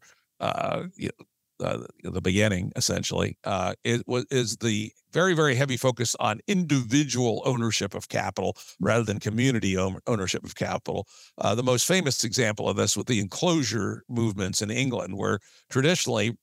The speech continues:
uh, rural people in England had large amounts of land that were called the commons, that were owned in common by the people, and they grazed their,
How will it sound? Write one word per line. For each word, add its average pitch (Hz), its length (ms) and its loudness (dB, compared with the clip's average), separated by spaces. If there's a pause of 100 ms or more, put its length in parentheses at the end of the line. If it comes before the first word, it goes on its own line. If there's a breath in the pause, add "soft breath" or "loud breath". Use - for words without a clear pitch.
(120)
uh, 110 180 2
rural 123 380 2
people 107 340 -2
in 123 60 2
England 107 260 -2
had 104 160 -2
large 135 460 2 (160)
amounts 120 340 0
of 101 80 -6
land 107 420 2
that 101 120 2
were 104 40 -2
called 101 280 0
the 135 80 0
commons, - 540 0
that 92 100 -2
were 110 160 2
owned 113 200 2
in 143 120 0
common 107 340 -2
by 107 140 2
the 110 80 0
people, - 360 -2
and 98 120 -4
they 98 80 -2
grazed 107 500 -4
their, 104 240 2